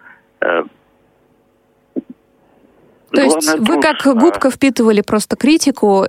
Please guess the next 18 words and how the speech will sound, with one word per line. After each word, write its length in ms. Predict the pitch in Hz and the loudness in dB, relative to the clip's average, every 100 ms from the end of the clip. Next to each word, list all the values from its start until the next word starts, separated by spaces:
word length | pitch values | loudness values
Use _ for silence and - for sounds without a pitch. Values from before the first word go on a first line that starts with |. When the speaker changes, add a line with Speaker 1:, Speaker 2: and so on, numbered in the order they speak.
| - | -2
Speaker 2:
и 320 | 208 202 202 | -2 0 0
нормально 380 | 208 226 233 208 | 0 2 2 2
на 60 | 202 | 2
нее 280 | 202 196 196 | 2 0 0
Speaker 1:
да, 80 | |
Speaker 2:
реагировали, 520 | 208 190 269 294 240 214 | 0 0 0 2 2 0
Speaker 1:
да. 60 | |
Speaker 2:
исправляя 420 | 208 - 208 226 | -2 -2 0 0
Speaker 1:
Э, 20 | 233 | -2
Speaker 2:
свои 180 | - | -2
Speaker 1:
я, 40 | 214 | -4
Speaker 2:
стихотворения? 680 | 214 247 160 208 185 185 190 | -2 0 0 0 -2 -4 -4
Speaker 1:
главное 360 | 233 294 294 294 | 0 2 2 0
к 60 | - | 0
ней 120 | 147 | 0
нормально 440 | 143 - 147 269 | 0 0 0 0
относиться. 520 | 139 - 139 117 - | -2 -2 -2 -2 -2
Когда 260 | 214 220 | -2 -2